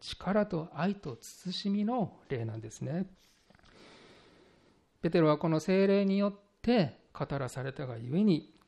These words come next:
恐れではなく、自分のことではなくて、聞いている人が、聞いている人々を愛して力強く証しすることができたということなんです。このペテロは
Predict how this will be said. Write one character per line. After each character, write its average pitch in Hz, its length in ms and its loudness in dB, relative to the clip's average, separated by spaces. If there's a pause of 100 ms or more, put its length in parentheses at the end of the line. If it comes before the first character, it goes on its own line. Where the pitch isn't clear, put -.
(380)
恐 147 220 -6
れ 135 180 -2
で 120 100 -4
は 117 160 -8
な 156 160 2
く、 175 240 2 (560)
自 175 140 -6
分 196 160 -2
の 196 100 0
こ 202 140 -4
と 180 200 0
で 160 80 0
は 156 100 0
な 160 140 -2
く - 120 -14
て、 208 300 2 (640)
聞 214 160 -2
い 226 60 -2
て 247 140 -2
い - 20 -2
る 240 80 0
人 226 200 -2
が、 214 120 0 (600)
聞 226 140 0
い 214 60 0
て 240 120 2
い 233 60 4
る 202 60 6
人 226 220 4
々 208 300 2
を - 300 6
愛 214 260 0
し - 180 -10
て - 160 -6 (360)
力 202 400 2
強 208 260 0
く 226 280 -2 (200)
証 - 300 -8
し - 40 -16
す - 120 -10
る 127 80 -6
こ 123 120 -8
と 143 120 -4
が 190 160 2
で 147 100 -6
き - 120 -16
た 226 180 0
と 214 100 -4
い 151 40 -2
う - 20 -4
こ 135 120 -8
と 120 140 -8
な 120 100 -8
ん 117 60 -12
で 117 140 -12
す。 - 220 -12 (2250)
こ 160 100 2
の 156 320 4 (480)
ペ 156 120 -2
テ 185 100 4
ロ 147 120 4
は 127 280 -2